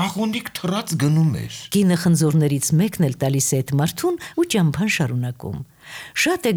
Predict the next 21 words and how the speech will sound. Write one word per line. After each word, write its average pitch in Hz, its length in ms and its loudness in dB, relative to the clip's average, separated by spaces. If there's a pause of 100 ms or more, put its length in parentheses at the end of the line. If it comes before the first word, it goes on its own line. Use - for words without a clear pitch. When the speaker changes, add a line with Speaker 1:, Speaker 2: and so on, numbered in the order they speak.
Speaker 2:
գնում, 190 320 4
թե 180 100 2 (140)
քիչ, 370 220 0 (420)
մի 226 120 2 (120)
պառավ 277 400 -2
մարդու 185 320 0
է 165 40 4 (120)
պատահում 143 560 0
ճամփի 143 400 0
մեջտեղը 131 480 -2
նստած։ 117 560 -4 (760)
"Ապի", 269 320 0 (560)
ասում 127 320 -2
է, 107 100 -4 (300)
"դեսը 277 480 2 (320)
մարդ 254 400 2
չես 302 240 0
տեսել 214 360 0 (100)
գնալիս"։ 147 460 0 (120)
Speaker 1:
"Չէ, 85 300 -2 (800)
աղջիկս", 131 1400 -6